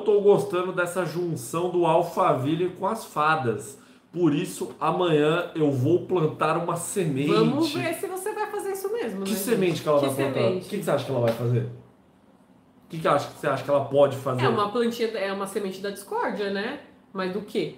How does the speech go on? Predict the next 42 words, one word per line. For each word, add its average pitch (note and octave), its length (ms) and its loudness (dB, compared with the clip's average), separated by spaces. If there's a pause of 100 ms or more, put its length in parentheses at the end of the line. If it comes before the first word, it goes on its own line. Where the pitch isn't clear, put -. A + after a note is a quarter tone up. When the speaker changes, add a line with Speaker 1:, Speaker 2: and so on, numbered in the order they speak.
(160)
Speaker 1:
Então, B2 300 0
mas A2 120 -4
o A#2+ 40 -2
que D3+ 140 -6
que - 0 -
Speaker 2:
Que - 60 -8
Speaker 1:
você - 80 2
acha B2+ 100 0
que - 40 0
ela - 100 4
Speaker 2:
carta - 140 0
Speaker 1:
pode - 80 0
Speaker 2:
que - 60 -4
ela G#3+ 140 -2
tem A3+ 100 -2
Speaker 1:
fazer? G3+ 120 -4
Speaker 2:
na G3 60 -6
manga? F3+ 540 -8 (920)
Das F#3+ 280 -4
fadas? E3+ 680 -6 (500)
De E3 140 -10
que - 140 -12
alguém F#3 340 -2
falou F#3 220 -4
mal E3+ 140 -6
do E3+ 160 -8
outro? A3+ 760 -2 (760)
Plantar F#3 300 -8
alguma F3 260 -8
fofoquinha, B3 840 -4
é G#3+ 60 -6
alguma G3+ 340 -2
coisa C4+ 200 -4
assim, D4+ 160 -4
mas F#3 140 -4
eu F#3+ 80 -2
não G3 140 -2
me B3 140 -2
lembro C4 340 -2
agora F#3 320 -2
de E3+ 120 -12
nada. F3 480 -12